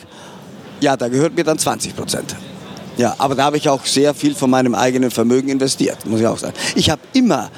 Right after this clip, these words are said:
einen, den überwiegenden Teil meines Privatvermögens in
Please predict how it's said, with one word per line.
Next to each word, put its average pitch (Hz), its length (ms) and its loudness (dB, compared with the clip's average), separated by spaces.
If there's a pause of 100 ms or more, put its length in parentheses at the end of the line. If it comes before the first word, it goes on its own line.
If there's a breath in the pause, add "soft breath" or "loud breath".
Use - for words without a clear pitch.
(180 loud breath)
einen, 135 460 0
den 131 160 2
überwiegenden 147 640 2
Teil 135 200 2
meines 120 260 0
Privatvermögens 139 840 0 (100)
in 147 240 2